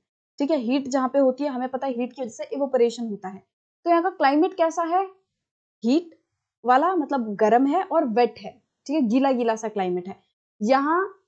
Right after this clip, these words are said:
मतलब पूरे ईयर एक ही तरीके का क्लाइमेट रहता है, एक ही तरीके का वेदर रहता है, ठीक है, गर्म और गीला, hot and wet climate आपको throughout the year देखने मिलेगा।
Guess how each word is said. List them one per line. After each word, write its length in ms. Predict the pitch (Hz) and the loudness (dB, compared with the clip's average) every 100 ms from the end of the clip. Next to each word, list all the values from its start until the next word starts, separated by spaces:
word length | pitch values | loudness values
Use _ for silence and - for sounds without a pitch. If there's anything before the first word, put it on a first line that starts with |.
| _ _ _ _ _ _ _ - | _ _ _ _ _ _ _ -6
मतलब 200 | 254 330 339 _ | 0 0 0 _
पूरे 400 | 311 339 381 381 277 | 2 2 0 0 2
ईयर 360 | 294 190 - _ _ - | 4 2 -2 _ _ -2
एक 220 | 277 269 | 0 0
ही 200 | - 330 | 2 2
तरीके 480 | 359 269 226 208 247 | 2 0 -2 -2 -4
का 260 | 247 220 320 _ _ _ | -2 -6 -6 _ _ _
क्लाइमेट 420 | - 202 208 233 | -2 -2 -2 -6
रहता 260 | 226 214 - | -8 -8 -8
है, 140 | 202 | -10
एक 220 | - 214 226 | -2 -2 -2
ही 60 | |
तरीके 320 | 262 220 196 214 | -4 -4 -4 -4
का 120 | 247 | -4
वेदर 320 | 220 196 220 | -2 -2 -4
रहता 320 | 208 196 - | -4 -12 -16
है, 140 | 185 _ _ _ _ _ | -20 _ _ _ _ _
ठीक 120 | 220 | -2
है, 80 | 294 | 0
गर्म 360 | 247 233 277 415 427 - | 4 4 6 2 -4 0
और 120 | 240 | 2
गीला, 400 | 226 214 185 - - _ _ 226 | 2 0 -2 -4 -14 _ _ 2
hot 140 | 294 | 2
and 240 | - 269 233 | 0 -2 -2
wet 160 | 262 - | -4 -2
climate 300 | 233 220 233 | 0 0 -4
आपको 220 | 220 220 | -6 -4
throughout 600 | 285 - 330 359 - 269 247 | -8 0 2 4 2 2 2
the 180 | 247 277 233 | -2 -4 0
year 180 | 240 | 0
देखने 320 | 214 202 226 208 | 2 0 -2 -4
मिलेगा। 460 | 190 180 156 - | -2 -6 -10 -18